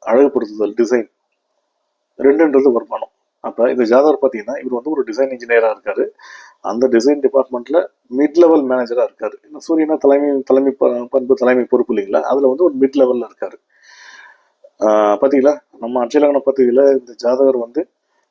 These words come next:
என்ன வேலை பார்க்கறாரு அப்படின்றது கூட துல்லியமா தெரியும். அதே போல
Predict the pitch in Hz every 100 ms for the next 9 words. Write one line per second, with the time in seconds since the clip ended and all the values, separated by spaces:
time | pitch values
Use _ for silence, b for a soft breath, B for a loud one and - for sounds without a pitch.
0 | - 107 135 127 113 123 120 117 123 123
1 | - _ _ _ - 117 135 127 131 156
2 | 120 120 117 104 101 95 _ b b b
3 | b b _ - 123 131 113